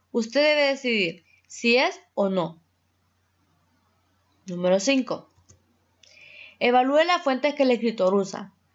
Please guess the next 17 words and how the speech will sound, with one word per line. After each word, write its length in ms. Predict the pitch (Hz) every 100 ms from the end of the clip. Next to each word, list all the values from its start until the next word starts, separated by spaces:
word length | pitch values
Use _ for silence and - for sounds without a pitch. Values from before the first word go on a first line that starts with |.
| _ _ -
Al 140 | 196
hacerlo, 520 | 240 254 233 202 190
asegúrese 680 | - 202 208 180 180 185 185
de 100 | 208
que 100 | 220
las 180 | 240 262
fuentes 320 | 202 185 185
sean 220 | 185 175
creíbles. 480 | 170 233 208 170 165
Por 220 | - 185
ejemplo, 400 | 190 196 247 - -
Einstein 560 | - 214 202 - 175 180 - _ -
en-, 240 | 214 202
es 180 | 185 220
una 260 | 311 277 262
fuente 300 | 185 185 190
creíble. 520 | 190 214 262 185